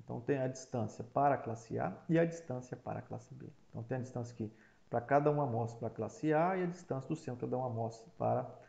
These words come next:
a classe, classe B. Então, eu tenho a verdadeira classificação e a classificação prevista. Então, quando eu olho aqui a primeira amostra, então, a primeira distância, um vírgula vinte e cinco e cinco vírgula cinquenta e oito.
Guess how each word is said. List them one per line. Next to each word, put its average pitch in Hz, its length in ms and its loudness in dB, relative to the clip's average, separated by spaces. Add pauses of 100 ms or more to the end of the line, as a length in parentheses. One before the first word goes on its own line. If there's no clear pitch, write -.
(280)
a 117 140 4
classe, 123 540 2
classe 120 380 0
B. 123 240 -2 (280)
Então, 170 140 6
eu 170 40 4
tenho 139 180 2
a 113 40 2
verdadeira 120 440 4
classificação 180 600 -2
e 233 80 -6
a 202 40 -2
classificação 175 540 -4
prevista. 156 560 -2 (560)
Então, 233 160 6
quando 233 140 8
eu 214 80 12
olho 101 140 10
aqui - 140 2
a - 60 6
primeira 175 380 4
amostra, 127 500 0 (180)
então, 160 120 4
a - 20 0
primeira 160 380 4
distância, 120 680 -4 (420)
um 196 160 4
vírgula 127 340 6
vinte 131 200 0
e - 40 -10
cinco 233 500 -4
e 180 280 2 (120)
cinco 175 300 -2
vírgula 156 220 0
cinquenta 147 300 -8
e - 20 0
oito. - 360 -8